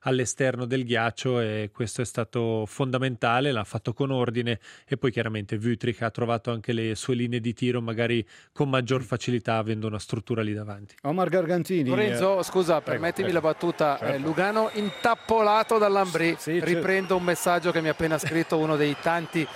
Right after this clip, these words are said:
Speaker 3: fedelissimi di After Hockey.
Speaker 2: Eh, deve, deve essere lo stesso che ha scritto anche After Hockey, perché sta-, stavamo arrivando a-, alla lunga lista dei messaggi che ci stanno intappolando invece qui allo studio, sono davvero,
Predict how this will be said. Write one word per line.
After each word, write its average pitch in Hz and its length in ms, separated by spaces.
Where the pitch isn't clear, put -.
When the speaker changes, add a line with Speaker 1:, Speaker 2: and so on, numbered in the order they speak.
Speaker 3:
fedelissimi 165 680
di 151 120
After 143 300
Hockey. 104 260
Speaker 2:
Eh, 127 60
deve, 143 680
deve 143 180
essere 147 380
lo 131 100
stesso 143 300
che 131 60
ha 120 40
scritto 127 340
anche 120 480
After 107 360
Hockey, 98 400
perché 101 680
sta-, 117 240
stavamo 131 380
arrivando 113 520
a-, 107 240
alla 113 220
lunga 147 540
lista 131 480
dei 123 160
messaggi 123 640
che 117 140
ci 120 140
stanno 120 300
intappolando 131 840
invece 120 380
qui 127 160
allo 120 120
studio, 113 320
sono 117 220
davvero, 113 420